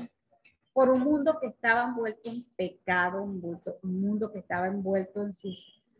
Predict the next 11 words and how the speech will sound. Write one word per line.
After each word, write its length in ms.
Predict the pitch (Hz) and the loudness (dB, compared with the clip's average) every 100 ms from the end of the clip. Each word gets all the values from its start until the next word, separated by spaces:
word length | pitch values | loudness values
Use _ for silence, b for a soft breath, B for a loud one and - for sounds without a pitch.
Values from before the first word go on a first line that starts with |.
| - | -4
placeres, 1000 | - 196 170 - - 175 175 190 - - - _ _ _ - - _ _ _ _ _ _ _ 180 | 4 4 4 0 0 2 2 -2 -6 -14 -20 _ _ _ -20 -20 _ _ _ _ _ _ _ -6
envuelto 360 | 180 180 - | -4 -4 -4
en 100 | 208 | -8
sus, 280 | - 196 165 - _ - _ _ _ _ _ _ | -8 -10 -10 -14 _ -20 _ _ _ _ _ _
en 140 | 196 196 | -6 -6
sus 320 | - 185 175 - _ - _ _ _ _ _ _ _ _ _ _ _ _ _ _ _ | -6 -8 -8 -14 _ -20 _ _ _ _ _ _ _ _ _ _ _ _ _ _ _
deleites. 960 | 185 185 208 226 233 220 - 147 - _ _ _ _ _ - - _ _ _ _ _ _ _ | -2 4 6 6 4 -2 -10 -12 -12 _ _ _ _ _ -20 -20 _ _ _ _ _ _ _
Entonces, 440 | - 196 - 254 - - _ _ - - _ _ _ | -6 -4 2 0 0 -12 _ _ -20 -20 _ _ _
un 140 | 220 226 | 0 2
mundo 260 | 240 254 | 4 4
pecaminoso, 960 | 254 254 226 220 196 185 185 - 214 | 4 4 4 2 0 -2 -2 -6 -8